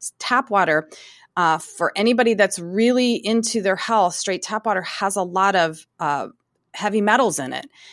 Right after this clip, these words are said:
Heavy metals cause a lot of issues. So, and, and these can pass into your skin and into your tissues and then be absorbed by your body and then cause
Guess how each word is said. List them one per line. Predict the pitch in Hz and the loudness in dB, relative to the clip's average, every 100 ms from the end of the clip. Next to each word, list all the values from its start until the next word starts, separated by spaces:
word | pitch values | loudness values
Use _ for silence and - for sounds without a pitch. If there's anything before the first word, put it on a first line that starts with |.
| - | -20
Heavy | - 202 233 | -2 2 4
metals | 226 220 254 202 | 4 4 4 0
cause | - 190 175 | -2 -4 -2
a | 170 | -2
lot | 170 180 190 190 | -2 -2 2 4
of | 180 160 - | 4 0 -2
issues. | 160 196 - 143 139 | -2 0 0 -4 -4
So, | - 170 170 - - | 0 0 -2 -10 -10
and, | - 185 - | -2 -2 0
and | 190 | -2
these | 190 226 | 0 -2
can | 226 247 220 | -2 -2 -4
pass | 226 214 196 - | -4 -4 -2 -4
into | - 208 208 | -4 -4 -2
your | 190 | -2
skin | 180 - 208 196 - | -2 -4 -4 -4 -4
and | 175 - | -10 -4
into | 190 185 196 | -4 -2 -4
your | |
tissues | 160 - - 285 - 160 151 147 - | -4 -4 -2 -2 -2 -2 -2 -6 -6
and | 175 180 | -6 -2
then | 180 | -2
be | 180 | -2
absorbed | 170 165 175 180 175 | -4 -4 -2 -2 -2
by | 180 | -2
your | 165 160 | -2 0
body | 190 190 175 | 0 0 -2
and | 151 160 | -4 -6
then | 160 | -6
cause | - 156 | -6 -8